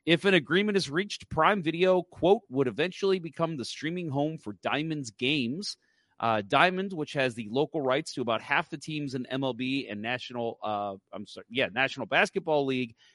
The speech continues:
and about a third of the N H L teams, quote, "will continue operating,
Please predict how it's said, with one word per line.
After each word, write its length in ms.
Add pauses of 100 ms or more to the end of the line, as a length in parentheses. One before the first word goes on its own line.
and 100
about 140
a 40
third 320
of 80
the 120
N 60
H 180
L 140
teams, 300
quote, 320 (240)
"will 100
continue 680
operating, 800